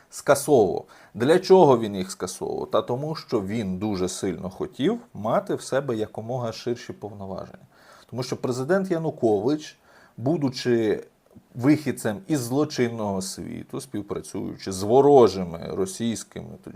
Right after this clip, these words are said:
чи точніше московськими спецслужбами, в нього були так звані бандитські поняття, які говорили, що закони мають працювати, а значить, ми закони повинні прописувати під себе.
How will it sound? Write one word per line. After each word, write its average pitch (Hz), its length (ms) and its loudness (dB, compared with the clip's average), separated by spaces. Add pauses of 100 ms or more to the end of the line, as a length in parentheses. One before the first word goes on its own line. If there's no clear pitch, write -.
чи - 120 -12
точніше - 480 -16
московськими 117 880 -4
спецслужбами, 180 920 -6 (320)
в - 40 -14
нього 175 220 6
були 180 360 8
так 160 180 2
звані 170 400 0
бандитські 147 640 4
поняття, 127 800 -2 (280)
які 135 260 0
говорили, 127 680 8
що - 280 -4
закони 139 600 2
мають 117 420 -2
працювати, 107 840 -4
а 113 100 2
значить, 95 680 -6 (320)
ми 220 240 4
закони 208 440 4
повинні 156 440 -2
прописувати 107 680 -4
під - 180 -12
себе. 98 360 -6